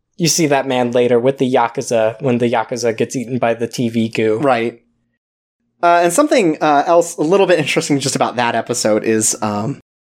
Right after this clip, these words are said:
Speaker 2: in the U K, it had to cut, um, uh, the, the entire scene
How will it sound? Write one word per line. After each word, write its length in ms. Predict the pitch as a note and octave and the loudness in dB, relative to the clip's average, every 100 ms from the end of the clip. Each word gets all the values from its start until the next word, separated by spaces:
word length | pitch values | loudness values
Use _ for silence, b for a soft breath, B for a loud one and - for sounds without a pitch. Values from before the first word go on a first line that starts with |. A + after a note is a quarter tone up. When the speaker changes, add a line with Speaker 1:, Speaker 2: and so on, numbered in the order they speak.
| _ - | _ -2
Speaker 2:
in 160 | C#3 | 0
the 100 | C3 | 2
U 200 | B2+ D3 | 2 2
K, 420 | D3 D#3+ D#3+ C#3+ B2 | 2 0 2 4 2
it 200 | C3 B2 | 0 0
had 220 | C3+ B2+ | -2 -2
to 80 | B2 | -6
cut, 520 | - - C3+ B2 - _ _ _ _ _ | -6 -4 -2 -4 -10 _ _ _ _ _
um, 580 | A#2+ A2+ A2 A2 A2+ A#2 _ - | -2 0 0 -2 -4 -10 _ -2
uh, 320 | A#2 A2 G#2+ - - | 2 2 0 -4 -10
the, 280 | - A#2 B2 | -2 -2 0
the 140 | B2 | -2
entire 460 | B2 - D3+ C#3 C3+ | -2 0 -2 -2 -2
scene 680 | - - C#3 C#3 B2+ B2 | -2 0 2 2 2 -2